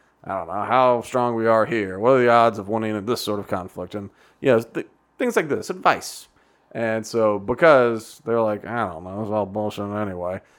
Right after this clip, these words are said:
uh, they just think it was paperwork, you know? So they, you know, wrote reports like, "Russia is strong. Russia will beat everyone. Russia is great." And so Putin's like, "Oh, that's a good report." Uh, so that was something that was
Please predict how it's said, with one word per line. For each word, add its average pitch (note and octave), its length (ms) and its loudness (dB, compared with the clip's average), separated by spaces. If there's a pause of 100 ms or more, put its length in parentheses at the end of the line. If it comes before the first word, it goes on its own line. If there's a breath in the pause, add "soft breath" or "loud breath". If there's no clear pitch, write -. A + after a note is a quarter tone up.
(120 soft breath)
uh, G#2+ 140 -4
they G#2+ 100 0
just G2+ 160 -8
think A2+ 160 -4
it A2 40 -2
was G2+ 140 -6 (320)
paperwork, F#2+ 520 0
you G2+ 60 -6
know? G#2+ 200 0 (520 soft breath)
So A#2+ 120 -4
they, A#2+ 100 4
you A2+ 260 -2
know, A#2 120 -2
wrote A2 320 0
reports G#2 380 -2
like, G2+ 120 -6
"Russia G#3+ 500 6
is F#3+ 220 -2
strong. A2 720 -4 (240 soft breath)
Russia E3+ 500 -4
will D#4+ 180 0
beat F4 200 0
everyone. C#3+ 880 6
Russia C#4+ 400 -2 (120)
is F3 260 -6
great." A#2 500 -2 (380 soft breath)
And A2 380 -4
so G#2+ 180 -6
Putin's A#2 240 -10
like, A#2+ 340 -8
"Oh, A#2+ 120 -8
that's E3+ 160 -12
a - 40 -20
good A2 320 -8
report." A2+ 580 -4 (380 soft breath)
Uh, G#2+ 320 -4
so B2+ 140 -2
that C3 200 6
was G#2+ 360 -4
something A2 320 -4
that G2+ 180 -2
was G#2 360 -12